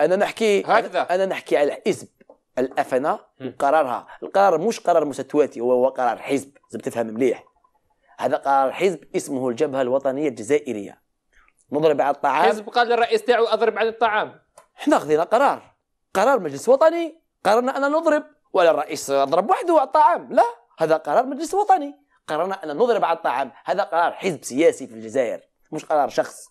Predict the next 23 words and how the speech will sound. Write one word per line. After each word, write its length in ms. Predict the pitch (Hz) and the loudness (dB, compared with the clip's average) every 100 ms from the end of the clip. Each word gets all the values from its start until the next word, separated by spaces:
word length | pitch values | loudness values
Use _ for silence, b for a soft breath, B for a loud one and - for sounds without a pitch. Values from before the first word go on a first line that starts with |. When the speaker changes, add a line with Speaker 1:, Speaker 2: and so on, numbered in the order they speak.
| _ | _
Speaker 1:
باش 100 | 127 | -14
تفهم 220 | - 135 | -4 -4
مليح. 340 | 131 135 120 - b b - | -2 -2 -2 -6 b b -4
نحن 280 | 196 - 175 | -4 -2 -6
قررنا، 520 | 165 156 143 110 95 _ - | 0 0 0 -4 -14 _ -14
ما 60 | |
قررش 340 | - 151 190 160 | -6 0 0 0
الرئيس 380 | 147 - 139 | -4 -4 -6
وحده، 280 | 131 - 98 _ b b - | -6 -8 -16 _ b b -2
قررنا 440 | 156 156 208 190 | 2 4 4 2
الإضراب 380 | 185 170 151 151 | -2 0 0 -2
عن 140 | 135 131 | -4 -8
الطعام، 340 | 120 98 82 _ _ _ | -8 -10 -12 _ _ _
باش 120 | 127 | -16
تفهم 220 | - 156 | -4 -2
المف-، 220 | 143 135 143 | -2 -4 -6
المعادلة 680 | 135 135 175 156 147 123 | -4 0 0 2 0 0
هذه. 180 | 107 104 B B B - | -2 -6 B B B 2
ولكننا 500 | 214 214 285 247 233 | 2 4 2 4 4
نعاود 400 | 208 190 233 208 | 2 2 2 2
نرجع 280 | 208 175 | -2 0
لك 160 | 196 190 | 0 0
للفكرة 560 | 180 208 180 143 101 | -2 -2 0 0 0